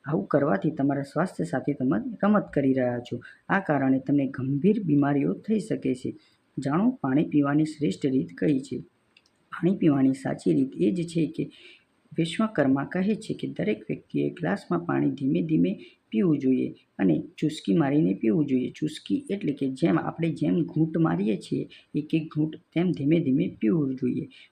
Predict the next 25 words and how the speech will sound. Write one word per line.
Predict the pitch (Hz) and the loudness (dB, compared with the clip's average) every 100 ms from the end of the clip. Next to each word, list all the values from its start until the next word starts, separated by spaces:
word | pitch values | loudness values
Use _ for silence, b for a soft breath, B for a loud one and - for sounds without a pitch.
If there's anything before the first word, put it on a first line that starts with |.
| - | -6
ઊભા | 143 185 196 | -2 0 0
રહી | 165 - - | 0 -4 -6
અથવા | 175 165 135 - _ - | -6 -4 -6 -6 _ -8
સૂતા | - - 101 | -6 -2 -2
વખતે | 147 - 85 | -2 -4 -4
આપણે | - - 165 | -2 -2 -4
પાણી | 170 - 131 185 | -4 -4 -2 -4
નુકસાનકારક | - - 147 - 165 160 131 147 - _ | -6 -6 -6 -4 -4 -2 -2 -4 -6 _
કરી | - 208 160 | -6 -4 -2
શકે | 143 - 120 | -6 -6 -8
છે. | - - - | -8 -16 -10
આરામથી | 139 160 170 180 | -4 -2 -2 -6
પાણી | 170 139 143 | -4 -2 -2
પીવું | - 143 180 - | -2 -4 -4 -6
એ | |
શ્રેષ્ઠ | 185 - 208 185 | -8 -6 -8 -6
છે. | - 131 - B B B - | -6 -8 -10 B B B -6
તેનાથી | 143 165 170 151 - B _ | -2 -2 -2 -4 -6 B _
પાણી | 139 143 175 | -2 0 0
શરીરના | 151 143 147 147 | -2 0 0 0
મહત્વભૂત | 131 139 175 202 170 - 139 147 | 0 -2 -4 -2 -2 -2 -6 -6
અંગો | 151 143 175 | -4 -2 -2
સુધી | 180 180 196 | -4 -4 -4
પહોંચે | 190 190 185 208 | -2 -4 -2 -6
છે | 104 - | -4 -6